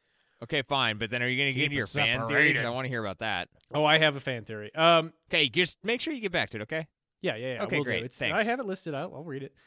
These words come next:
Speaker 3: Um, <clears throat>
Speaker 1: He'll read it.
Speaker 3: the, the really fucking aggressive wind trope where people get, like, chased by wind and it's supposed to be scary does not work, has never worked.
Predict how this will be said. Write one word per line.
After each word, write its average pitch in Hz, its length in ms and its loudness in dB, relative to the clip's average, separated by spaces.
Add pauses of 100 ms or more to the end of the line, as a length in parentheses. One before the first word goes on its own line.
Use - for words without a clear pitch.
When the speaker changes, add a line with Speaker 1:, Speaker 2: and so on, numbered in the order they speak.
(300)
Speaker 3:
Um, 156 400 4 (180)
<clears throat> 139 180 -12
Speaker 1:
He'll 104 180 -8
read 98 220 -8
it. 85 180 -10 (480)
Speaker 3:
the, 196 420 0 (180)
the 190 320 2
really 214 520 0
fucking 220 480 4
aggressive 135 720 0
wind 156 440 -2
trope 180 360 0 (400)
where 131 120 0
people 175 280 0
get, 175 160 -2
like, 147 280 -6
chased 160 500 -2
by 143 180 2
wind 139 360 -2
and 143 100 0
it's 139 120 -8
supposed 147 260 -4
to 143 60 -12
be 143 100 -4
scary 139 560 -6 (580)
does 220 260 6
not 240 200 4
work, 160 400 2 (480)
has 226 340 4
never 202 380 6
worked. 120 500 -6